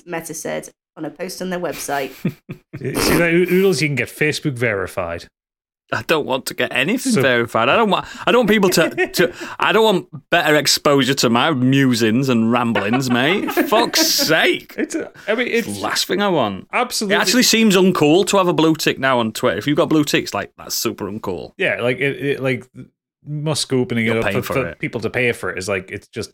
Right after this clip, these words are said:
Speaker 3: Yeah.
Speaker 2: it's just giving fucking
Speaker 3: Loser.
Speaker 2: It's just giving dickheads a,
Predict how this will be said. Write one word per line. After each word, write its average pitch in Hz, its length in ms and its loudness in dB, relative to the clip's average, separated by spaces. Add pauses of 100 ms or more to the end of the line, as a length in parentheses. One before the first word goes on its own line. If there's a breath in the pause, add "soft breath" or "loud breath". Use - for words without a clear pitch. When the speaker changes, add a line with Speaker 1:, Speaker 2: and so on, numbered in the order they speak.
Speaker 3:
Yeah. - 300 -14
Speaker 2:
it's 120 200 -6
just - 280 -4
giving 120 340 -2
fucking 117 480 -6
Speaker 3:
Loser. 208 720 4 (220 loud breath)
Speaker 2:
It's 139 160 -6
just 180 140 -4
giving 131 400 -2 (460)
dickheads 120 560 -4
a, 92 100 -6